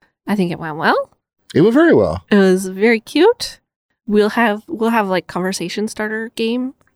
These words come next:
Speaker 2: Oh, yeah, yeah. I got the idea from, uh, Seventy-two Questions. I don't know if anyone has ever seen that podcast, but, um,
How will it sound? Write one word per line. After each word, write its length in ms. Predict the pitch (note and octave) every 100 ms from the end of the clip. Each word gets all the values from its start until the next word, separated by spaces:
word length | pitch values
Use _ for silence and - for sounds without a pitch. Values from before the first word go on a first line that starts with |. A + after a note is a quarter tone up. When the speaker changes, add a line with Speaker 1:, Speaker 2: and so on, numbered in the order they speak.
| _ -
Speaker 2:
Oh, 140 | D3
yeah, 220 | C#3 C#3
yeah. 320 | G#2+ A2+ F2 F2+
I 60 |
got 160 | A2+ A#2
the 80 | A#2
idea 220 | G#2+ A2
from, 180 | G#2+ G#2+
uh, 120 | G2+
Seventy-two 440 | F#2 F#2+ G2+ A2 G2+
Questions. 520 | G#2 G2 - A#2 B2+ - -
I 60 |
don't 140 | C#3+ C3
know 100 | B2
if 100 | A#2
anyone 300 | B2 A2+ A2+
has 160 | G2+
ever 160 | G#2 F#2+
seen 320 | - A#2 G2+
that 200 | F#2 G#2
podcast, 540 | G#2 G#2+ G#2+ A2+ A#2
but, 240 | A2+ G#2 -
um, 560 | G2+ G2 G2+ G2 G#2